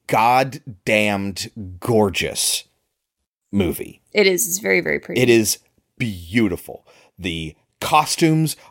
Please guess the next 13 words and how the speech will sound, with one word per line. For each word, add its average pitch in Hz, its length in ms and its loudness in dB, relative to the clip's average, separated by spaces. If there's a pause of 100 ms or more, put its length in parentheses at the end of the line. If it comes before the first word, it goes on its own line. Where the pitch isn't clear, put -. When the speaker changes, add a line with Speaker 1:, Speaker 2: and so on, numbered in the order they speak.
Speaker 1:
are 120 360 4 (280)
beautiful. 82 920 -6 (280)
The, 90 380 4 (120)
the 85 580 2 (540)
sweeping 156 580 0
vistas 131 520 0
and 127 100 2
all 131 280 2
of 110 120 -2
that 110 380 4
is 104 240 0
just - 420 0 (320)
remarkable. 117 1200 0